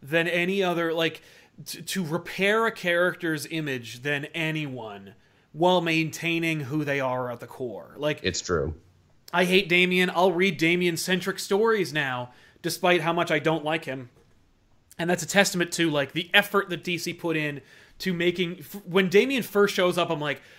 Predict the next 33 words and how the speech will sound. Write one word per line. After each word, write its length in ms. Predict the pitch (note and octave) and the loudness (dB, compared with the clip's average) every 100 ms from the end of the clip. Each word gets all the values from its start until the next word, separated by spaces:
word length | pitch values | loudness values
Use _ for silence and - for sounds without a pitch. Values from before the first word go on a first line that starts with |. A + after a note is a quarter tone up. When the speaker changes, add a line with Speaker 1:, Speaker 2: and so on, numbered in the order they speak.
| - _ | -20 _
Speaker 1:
"Okay, 340 | G#3 G3+ F3 C#3 | 2 4 2 0
he 180 | - F3 | -2 -4
sucks, 680 | - - F3+ - - - - - _ - | -2 2 2 2 -6 -10 -12 -20 _ -2
and 260 | G3+ G#3+ | 0 0
he's 200 | F3 F#3 | -2 -4
an 80 | F#3 | -4
asshole." 460 | E3 D#3+ - D3 A#2 | -2 -2 -4 -8 -4
Like, 280 | D#3 - G#3 | -6 -4 -4
even 280 | A3+ A3 - | -2 -4 2
Speaker 2:
<laughs> 60 | |
On 160 | A2+ A2 | 6 8
Speaker 1:
if 60 | G#3+ | 8
Speaker 2:
top 160 | G3 | 8
Speaker 1:
I 60 | F#3+ | 6
Speaker 2:
of 80 | F3 | 4
Speaker 1:
were 180 | G3 G3+ | 4 2
Speaker 2:
it. 80 | |
Speaker 1:
to 140 | G3+ G3+ | 0 -8
buy 440 | C3+ D3+ D#3 E3+ | -4 0 2 2
the 100 | D#3 | 0
premise, 520 | - - F3 D#3 B2+ - | -4 0 0 -2 -8 -8
I 80 | D3+ | -8
don't 380 | C3+ E3 E3 E3+ | -6 -6 -6 -6
care 180 | E3+ | -8
for 100 | D#3 | -6
the 80 | D#3+ | -8
character. 580 | D#3+ B3 A#3 D#3+ B2 G#2+ _ _ _ _ - | -4 0 0 -4 -10 -16 _ _ _ _ -10
And 140 | E3 | -4
then 100 | F3+ | -2
they 100 | F#3 | 0
were 100 | F3 | 0
like, 220 | E3 D3 E3+ | 2 0 -2
"Okay, 580 | E3 F3+ D#3+ C#3+ C3 | -8 -4 -4 -4 -8